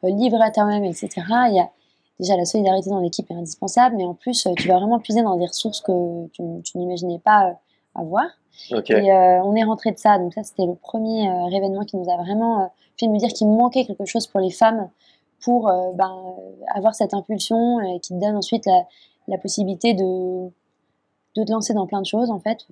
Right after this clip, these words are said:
Speaker 1: parce que tu as moins peur. Et d'un autre côté, c'était nos études. Donc, euh, comme toi, ben, on était à l'E S C P.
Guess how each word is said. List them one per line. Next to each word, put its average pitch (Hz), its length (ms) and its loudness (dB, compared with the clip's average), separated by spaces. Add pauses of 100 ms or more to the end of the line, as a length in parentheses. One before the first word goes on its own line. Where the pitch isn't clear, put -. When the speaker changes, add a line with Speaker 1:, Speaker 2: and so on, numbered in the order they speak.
Speaker 1:
parce 185 100 -6
que - 80 -10
tu 190 140 -4
as 185 40 2
moins 180 200 0
peur. 208 400 2 (460)
Et 240 140 4
d'un 214 200 2
autre - 80 -6
côté, 208 240 0
c'était 247 180 0
nos 202 140 0
études. 214 440 -2 (800)
Donc, 180 180 -6
euh, 175 40 -6 (260)
comme 175 120 -14
toi, 175 160 -14
ben, 175 200 -10
on 165 40 -14
était 170 160 -8
à - 20 -4
l'E 180 120 -4
S 170 140 -10
C 175 60 -12
P. 180 120 -8